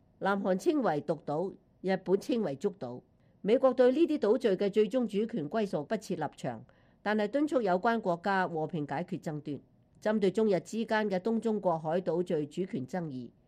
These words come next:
布林肯副國務卿話，美國已經好清楚嘅表示過，美方反對以任何形式尋求破壞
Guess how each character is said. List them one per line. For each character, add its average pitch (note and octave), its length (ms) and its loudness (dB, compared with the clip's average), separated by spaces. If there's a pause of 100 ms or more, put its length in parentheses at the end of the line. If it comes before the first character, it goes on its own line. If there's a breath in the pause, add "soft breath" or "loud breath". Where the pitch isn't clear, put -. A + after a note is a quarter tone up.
(680)
布 A#3 160 0
林 F3+ 180 2
肯 F#3+ 160 -2
副 - 160 -2
國 G3 160 0
務 E3 200 -2
卿 G#3 160 -2
話， C3 200 -6 (280 soft breath)
美 A#3 180 4
國 C#4 160 6
已 A#3+ 100 0
經 F4+ 200 2
好 A#3 120 2
清 C#4 240 0
楚 A3 120 -2
嘅 F#3 160 0
表 D#3+ 180 -6
示 E3+ 180 -8
過， C3+ 300 -6 (280 soft breath)
美 F3+ 140 2
方 B3+ 200 0
反 A3 240 0
對 G#3 120 0
以 F#3 200 -2
任 E3 180 -2
何 D#3+ 160 -6
形 C#3+ 240 -4
式 A#3 280 -2
尋 D3+ 280 -8
求 D3 160 -6
破 G#3 280 -2
壞 F3 200 0